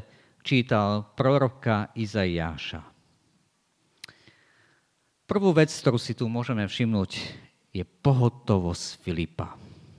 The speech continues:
A na to chcem upozorniť, hoci je to veľmi nenápadné, lebo tam je napísané, že hneď ako anjel Pánov mu povedal, on vstal. I hneď vstal a šiel. To je to isté, ako keď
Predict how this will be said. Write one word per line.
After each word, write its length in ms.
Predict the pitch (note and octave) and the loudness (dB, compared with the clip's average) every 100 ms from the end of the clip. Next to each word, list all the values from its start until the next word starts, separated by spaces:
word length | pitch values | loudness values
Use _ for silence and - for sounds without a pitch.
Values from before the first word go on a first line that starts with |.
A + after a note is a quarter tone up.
| _ _ - - - | _ _ -20 -20 -8
A 80 | G#2+ | -4
na 160 | D3+ | -2
to 240 | E3 - F#2+ | -2 -4 -4
chcem 240 | - - C3+ | -6 -4 0
upozorniť, 720 | G#2 F#2 G2+ G#2 G#2+ G#2+ G2 | 0 2 2 4 2 0 -2
hoci 240 | G2+ - | -4 -4
je 80 | G#2 | -2
to 80 | G#2+ | 0
veľmi 400 | G#2+ A2 A2 G2+ | 0 0 0 0
nenápadné, 720 | G2 F#2 - F2+ F2+ F#2 G#2+ - - - - | 0 -2 -2 -4 -2 -2 -2 -4 -14 -20 -14
lebo 240 | - A2 A2+ | -4 -2 0
tam 160 | D#3 | 2
je 80 | C#3 | 4
napísané, 800 | A#2 A#2+ A2+ - A#2 A#2 A#2+ A2+ | 2 2 0 0 2 4 2 0
že 400 | G#2+ A2 G2+ G2 _ _ _ _ _ _ _ _ _ _ | 0 0 0 -2 _ _ _ _ _ _ _ _ _ _
hneď 400 | F#2 B2 A3 F#3 | -2 2 2 2
ako 160 | D#3 D3 | 2 4
anjel 320 | D#3 D#3 B2 | 4 2 0
Pánov 320 | C#3+ C#3+ B2+ | 0 0 2
mu 160 | G#2 G2 | 0 0
povedal, 480 | B2 C#3 B2+ A2+ - | 2 2 4 2 0
on 160 | A#2+ | -2
vstal. 560 | G#2 - - A#2+ D#2+ - - - _ - | -2 0 4 4 2 -8 -14 -20 _ 0
I 160 | F#3+ | 4
hneď 320 | F3+ E3+ D#3 | 6 4 2
vstal 320 | - D3 B2+ - | 0 2 2 0
a 80 | |
šiel. 400 | G#2+ - F#2 D#2 - _ _ _ _ _ _ _ _ _ _ - _ - _ _ | -4 -2 -4 -6 -12 _ _ _ _ _ _ _ _ _ _ -20 _ -20 _ _
To 80 | F#3+ | 4
je 160 | G3 F#3 | 6 4
to 240 | F#3 G3+ | 2 0
isté, 400 | F#3+ F#3 - E3+ | 2 -2 -2 -2
ako 160 | D#3+ D#3+ | 2 0
keď 160 | D#3+ | 0